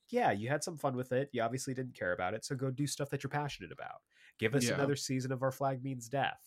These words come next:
Speaker 1: Like,
Speaker 2: Yeah,
Speaker 1: go
Speaker 2: yeah.
Speaker 1: do the stuff that makes you creatively fulfilled.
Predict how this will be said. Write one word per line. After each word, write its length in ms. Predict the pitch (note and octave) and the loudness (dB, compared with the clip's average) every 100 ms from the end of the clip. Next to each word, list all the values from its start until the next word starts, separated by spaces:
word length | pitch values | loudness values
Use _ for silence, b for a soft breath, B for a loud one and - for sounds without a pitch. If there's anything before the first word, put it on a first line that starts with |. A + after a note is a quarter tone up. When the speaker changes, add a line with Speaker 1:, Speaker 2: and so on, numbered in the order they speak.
| - | -12
Speaker 1:
Like, 480 | F#2 F#2+ F#2 F2+ - _ _ _ - | -2 0 0 -4 -14 _ _ _ -12
Speaker 2:
Yeah, 160 | G#2+ - - | -12 -14 0
Speaker 1:
go 180 | B2+ C3 D#3+ | 6 8 8
Speaker 2:
yeah. 80 | D3+ A2 | 6 2
Speaker 1:
do 180 | D3 | 2
the 120 | C#3+ C3+ | 2 0
stuff 380 | - C#3 C3 - | 4 4 4 2
that 240 | A#2 - - _ | 2 0 -6 _
makes 480 | A#2 A2 B2+ - - | -2 0 0 0 -2
you 240 | G#2+ A#2 | 2 2
creatively 540 | G#2+ - G#2+ G#2 G#2 G2+ | 2 0 0 0 -4 -6
fulfilled. 720 | G2+ - C3+ D3 G2 F#2+ | -10 -2 2 4 2 0